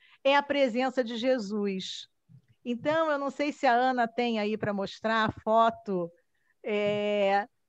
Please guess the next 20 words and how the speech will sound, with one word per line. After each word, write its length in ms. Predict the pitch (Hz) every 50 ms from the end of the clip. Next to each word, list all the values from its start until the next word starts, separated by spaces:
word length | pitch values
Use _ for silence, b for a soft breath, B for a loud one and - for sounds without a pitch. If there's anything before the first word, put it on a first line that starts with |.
| _ _
de 440 | _ 185 196 233 233 233 233 226 226 226
um 640 | - 254 233 240 233 233 226 226 226 226 220 220 220
bonequinho 540 | 220 254 247 240 233 - 269 277 294 294 254
que 80 | 269
nós 500 | 226 226 226 233 226 240 254 233 - - - -
já 200 | - 196 226 226
adquirimos 960 | 233 226 240 254 - - 240 220 190 233 254 277 294 269 214 208 190 - - _ _ _ _ _ _ _ _ _ _ _ _ _ _ _ -
pra 180 | - 254 254 254
colocar 500 | - 247 226 226 220 - 262 254 254 240
em 100 | 240 240
todas 360 | 233 285 302 330 320 294 226 233
as 180 | 220 214 208 - -
cestas, 880 | - 262 262 247 226 208 - - - - 196 180 180 175 - - - - b b b b b b _
que 260 | - 294 311 302 277
é 260 | 262 262 277 277 277
exatamente, 1000 | 277 254 214 294 320 370 381 - 359 302 269 247 269 285 285 285 277 - - - - -
é 120 | 349 392
um, 260 | 480 494 508 494 466 440 - - _ _ _ _ _ _ _ _ _ _ - -
um 140 | 392 415
Jesus. 840 | 339 370 392 415 320 254 294 294 302 302 302 330 311 - - - -